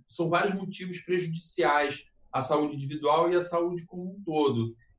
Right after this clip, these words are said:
E assim, na minha opinião, eu acho que a alimentação do futuro, ainda mais agora que a gente tá nesse momento de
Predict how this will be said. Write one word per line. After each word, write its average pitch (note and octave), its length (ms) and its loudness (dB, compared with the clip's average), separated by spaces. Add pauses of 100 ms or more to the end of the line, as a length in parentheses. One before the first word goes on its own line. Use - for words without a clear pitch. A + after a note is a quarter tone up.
E F#3+ 80 0
assim, G3 240 0
na F#3 100 2
minha F#3 160 2
opinião, G#3 580 -2
eu F#3 140 0
acho F#3+ 180 0
que - 80 -2
a F#3+ 60 2
alimentação G3 680 -4
do A3+ 160 -2
futuro, G#3+ 580 -4
ainda D#3+ 180 -4
mais G3 180 -2
agora F3 300 0
que F3 60 -10
a D#3+ 40 -10
gente D#3+ 140 -8
tá D#3+ 100 0
nesse D#3+ 240 -6
momento D3+ 380 -8
de C3+ 400 -6